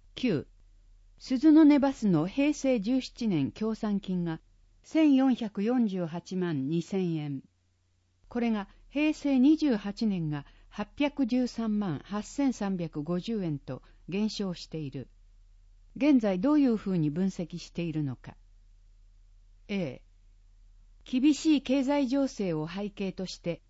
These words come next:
経費削減を進める中で、それを捻出するのはなかなか難しくなってきている現状である。九、成人で十三万三千百九十四人。その中で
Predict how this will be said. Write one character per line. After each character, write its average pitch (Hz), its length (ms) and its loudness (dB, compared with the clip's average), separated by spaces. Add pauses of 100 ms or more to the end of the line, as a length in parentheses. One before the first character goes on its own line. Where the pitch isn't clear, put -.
(140)
経 311 200 0
費 240 180 -2
削 220 300 -8
減 240 260 0
を 220 80 -2
進 226 320 -4
め 226 100 0
る 220 120 -4
中 202 260 -6
で、 135 200 -10 (360)
そ 233 200 -6
れ 294 120 2
を 285 100 4
捻 277 220 4
出 - 220 -8
す 240 160 -10
る 247 80 -4
の 190 140 -2
は 139 180 -8 (260)
な 214 140 -6
か 269 140 0
な 269 140 2
か 262 160 -4
難 233 400 -4
し - 100 -12
く 233 120 -4
な 220 140 -2
っ - 40 -20
て 196 160 -12
き - 120 -20
て 196 120 -10
い 175 140 -6
る 170 100 -8
現 175 300 -4
状 160 200 -10
で 139 180 -12
あ 131 100 -14
る。 - 160 -20 (1000)
九、 175 300 -4 (800)
成 302 300 2
人 269 280 6
で 226 160 2
十 269 220 2
三 269 340 2
万 220 200 2
三 262 340 0
千 214 220 -2
百 196 360 -8
九 254 260 -2
十 156 240 -4
四 139 180 -2
人。 151 260 0 (800)
そ 262 160 -2
の 285 140 6
中 277 260 0
で 160 220 -6